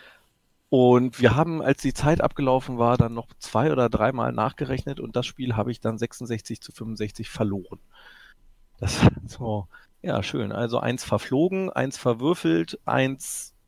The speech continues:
ganz knapp. Hilft einem auch nichts. Ähm, dafür habe ich mir dann gegönnt, in der letzten Runde halt den Separatistenschwarm fast komplett vom Himmel zu holen. Ähm, um dann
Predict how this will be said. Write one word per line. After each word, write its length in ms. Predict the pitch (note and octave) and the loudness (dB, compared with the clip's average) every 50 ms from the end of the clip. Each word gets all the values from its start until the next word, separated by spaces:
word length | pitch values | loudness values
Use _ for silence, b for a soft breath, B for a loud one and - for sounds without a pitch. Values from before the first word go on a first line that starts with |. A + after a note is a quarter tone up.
| _ _ | _ _
ganz 240 | - A#2+ A#2 A#2 - | 0 0 0 0 -4
knapp. 240 | - - G2+ F2 - _ B B B B B B B B B B B B _ _ | -2 -2 -2 -2 -2 _ B B B B B B B B B B B B _ _
Hilft 260 | - A2 C3+ C#3+ - | 4 4 4 6 6
einem 180 | A2 G#2 G2+ - | 4 2 4 2
auch 140 | B2 C#3+ D3+ | 0 0 0
nichts. 460 | D#3+ D#3 D#3+ D3+ - - - - - - | -2 -4 -4 -6 -8 -14 -20 -20 -2 2
Ähm, 400 | A#2 A#2 A#2 A2+ A2+ A2 A2 A2 - _ _ _ | 4 4 4 4 0 -4 -6 -8 -12 _ _ _
dafür 480 | - G#2+ A2 - - A#2 A2+ A2+ A2+ A2 - | 0 0 0 2 0 -2 0 0 0 0 -2
habe 160 | A2 G#2+ A2 | -4 -4 -4
ich 140 | G#2+ - - | -4 -6 -8
mir 120 | A2 G#2+ | -4 -2
dann 260 | G#2+ G#2+ G#2 G#2+ G#2 | 0 0 -2 -2 -6
gegönnt, 500 | - A2 G2 - G#2+ G#2 G#2+ A#2 A#2 - | -10 -10 -6 -4 -4 -4 -4 -6 -8 -10
in 160 | - - A2 G#2+ | -10 -8 -6 -6
der 160 | G#2+ A2 - - | -6 -6 -4 -2
letzten 340 | A2 G#2 - - - A#2+ | -2 -2 -2 -6 -8 -8
Runde 480 | A2 F#2+ G2+ G2+ G#2+ G2+ G#2 G#2 G#2 G#2+ B B B B B B B | -6 -6 -4 -4 -2 -2 -2 -2 -2 -4 B B B B B B B
halt 180 | - - G2+ G#2 | -2 0 2 2
den 120 | G#2+ G2 | 0 0
Separatistenschwarm 920 | F#2+ G2 - F#2+ F#2+ - - G#2 - - - - - - G2 F#2 F#2 F#2 - - - _ - _ _ _ _ _ _ | -2 -6 -4 -4 -4 -4 -4 -8 -10 -10 -14 -12 -2 0 2 2 2 -2 -6 -12 -20 _ -20 _ _ _ _ _ _
fast 500 | - - - - A2 G#2+ - - - - | -20 -14 -2 0 0 0 0 -4 -10 -8
komplett 520 | - G#2 G2 F#2+ - - - G#2+ F#2+ - | -6 -4 -4 -4 -6 -4 -4 -4 -4 -4
vom 180 | - G#2 F2+ F2+ | -6 -8 -6 -6
Himmel 220 | F#2+ G2 F#2+ F#2 | -4 -6 -6 -6
zu 160 | - - G#2+ | -8 -8 -8
holen. 380 | F#2+ F#2 G2 G2+ G#2 A#2 C3 C3 b b b b b - - - - - - - - - - - - | -8 -4 -4 -4 -4 -4 -6 -10 b b b b b -20 -20 -20 -20 -20 -20 -20 -20 -20 -20 -8 0
Ähm, 360 | - G#2 G2+ G2 G2 F#2+ F#2+ - - _ _ _ _ | 2 2 2 2 0 -4 -10 -12 -16 _ _ _ _
um 180 | - A2+ G#2 G2+ | -12 -10 -6 -4
dann 240 | G2 F#2+ G2 F#2+ | -4 -4 -4 -8